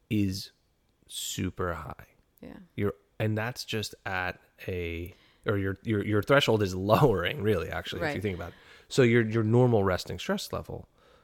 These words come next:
Speaker 1: uh, your baseline now went from a four to a seven. So what adds stress? Continuing, if we just take a break from the
Speaker 2: Mm-hmm.
Speaker 1: novelty, uncertainty, and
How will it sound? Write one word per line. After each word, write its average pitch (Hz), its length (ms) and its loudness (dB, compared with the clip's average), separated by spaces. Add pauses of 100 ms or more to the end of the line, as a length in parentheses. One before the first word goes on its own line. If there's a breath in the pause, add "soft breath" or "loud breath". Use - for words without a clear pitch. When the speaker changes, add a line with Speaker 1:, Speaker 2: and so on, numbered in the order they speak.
(200 soft breath)
Speaker 1:
uh, 85 320 -6 (420)
your 95 100 -6
baseline 90 520 0
now 85 320 -10 (200)
went 92 200 -6
from 85 120 -8
a 82 60 -10
four 107 280 2
to 90 140 0
a 90 100 -6
seven. - 480 -12 (480 soft breath)
So 131 160 2
what 123 240 4
adds 104 320 0
stress? - 680 -8 (440)
Continuing, 95 600 -2
if 98 180 -2
we 101 100 0
just 92 220 -4
take 92 140 -4
a 87 60 -4
break 85 220 -6
from 85 140 -10
the 87 60 -6
Speaker 2:
Mm-hmm. 87 60 -6
Speaker 1:
novelty, 85 400 -6
uncertainty, 87 440 -10
and 87 100 -12